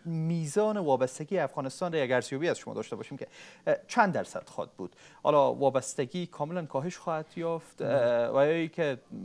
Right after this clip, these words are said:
Speaker 1: درصد بلند هنوز هم وجود خواهد داشت؟
Speaker 2: این سوال عمده است. امیال واردات و صادرات ما، ما در حقیقت در حدود هشتاد فیصد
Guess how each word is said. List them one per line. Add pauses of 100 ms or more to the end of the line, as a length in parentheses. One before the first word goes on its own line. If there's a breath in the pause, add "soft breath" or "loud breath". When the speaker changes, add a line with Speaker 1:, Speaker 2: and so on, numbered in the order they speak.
(220)
Speaker 1:
درصد
بلند
هنوز
هم (300 soft breath)
وجود
خواهد
داشت؟ (420 loud breath)
Speaker 2:
این
سوال
عمده
است. (460 soft breath)
امیال
واردات
و
صادرات
ما، (220)
ما
در
حقیقت
در
حدود
هشتاد
فیصد